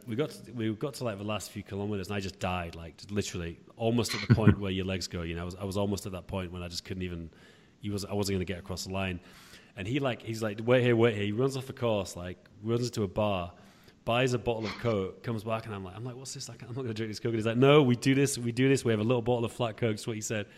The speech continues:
Speaker 1: And back in the, back then, I mean, this isn't that long ago, it's, you know, tw-, no. Yeah, maybe eighteen years ago, whatever. He was like, you know, we, like, he was telling me afterwards, like, serious mountain bikers, they'd have a bit of flat Coke, and he gave it to me. I drank a full, it wasn't flat 'cause he just bought it from the coffee, but,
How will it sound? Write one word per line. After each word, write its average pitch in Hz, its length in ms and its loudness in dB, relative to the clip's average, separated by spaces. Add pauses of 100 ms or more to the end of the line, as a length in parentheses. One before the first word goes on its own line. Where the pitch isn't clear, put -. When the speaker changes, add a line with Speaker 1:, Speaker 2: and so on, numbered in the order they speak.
(280)
Speaker 1:
And 113 200 0
back - 220 4
in 151 80 6
the, 127 80 6
back 127 280 -2
then, 139 420 4
I 135 40 -2
mean, 107 80 -2
this 143 140 0
isn't 123 120 0
that 95 120 0
long 127 160 4
ago, 98 180 0
it's, 92 280 -4
you 87 80 -10
know, 85 100 -12
tw-, - 680 -20 (320)
no. 85 380 -14 (640)
Yeah, 151 100 -4
maybe 131 180 0
eighteen 135 320 -2
years 127 160 0
ago, 131 160 -2
whatever. 131 260 -4 (300)
He 143 80 2
was 147 120 4
like, 110 180 4
you 110 60 4
know, 104 100 6
we, 110 200 0
like, 107 240 -2
he 113 120 0
was 113 100 2
telling 170 220 6
me 117 60 6
afterwards, 123 300 2
like, 98 200 -2
serious 139 520 4
mountain 127 220 0
bikers, 101 280 -2
they'd 101 120 -6
have 107 100 -2
a 95 40 -4
bit 120 180 0
of 123 80 -2
flat 113 260 -4
Coke, 113 280 4
and 110 60 2
he 110 40 2
gave 160 240 4
it - 80 -4
to - 80 -6
me. 117 220 -2 (380)
I 107 60 -8
drank 120 180 -2
a 110 40 -10
full, 131 260 -2
it 120 60 0
wasn't 123 240 2
flat 107 300 0
'cause - 80 -12
he 113 60 -6
just 101 160 -10
bought 110 180 -2
it 92 60 -6
from 98 100 -4
the 87 120 -2
coffee, 113 280 -2
but, 98 160 -4